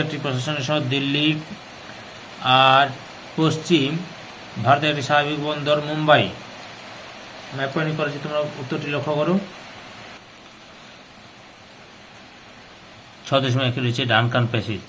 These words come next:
এই যে ডানকান প্যাসেজটা এখানটায়, এইটা ডানকান প্যাসেজ। ছয় দশমিক এক। ছয় দশমিক দুই রয়েছে আনাইম মোদি সিংহ, আন্নামালাই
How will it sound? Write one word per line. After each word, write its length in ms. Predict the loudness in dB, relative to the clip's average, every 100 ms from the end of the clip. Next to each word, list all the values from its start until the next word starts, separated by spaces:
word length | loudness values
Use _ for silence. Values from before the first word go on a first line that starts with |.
| -12 -6
এই 60 |
যে 60 | -4 0
ডানকান 280 | 0 0 -2
প্যাসেজটা 380 | -4 -4 -4 -4
এখানটায়, 360 | -4 -6 -8 -12 -16 -20 -20 -20 -20 -12 -4
এইটা 160 | 2 4
ডানকান 320 | 4 2 0 -2
প্যাসেজ। 320 | -4 -6 -10 -12 -16 -16 -20 -20 -20 -20 -20 -20 -20 -20 -20 -20 -20 -20 -20 -20 -18 -8
ছয় 240 | -4 -4 -4
দশমিক 460 | -6 -6 -6 -6 -8 -8 -6
এক। 100 | -8 -12 -20 -20 -20 -20 -20 -20 -20 -20 -20 -20 -20 -16 0
ছয় 140 | 2
দশমিক 240 | 2 2 0
দুই 80 | 2
রয়েছে 180 | 2 0 0
আনাইম 280 | 2 2 2
মোদি 220 | 0 0 -2 -2
সিংহ, 240 | -2 -2 -6 -8 -16 -20 -20 -20 -20 -18 -18 -18 -14 -2
আন্নামালাই 520 | 0 4 4 6 4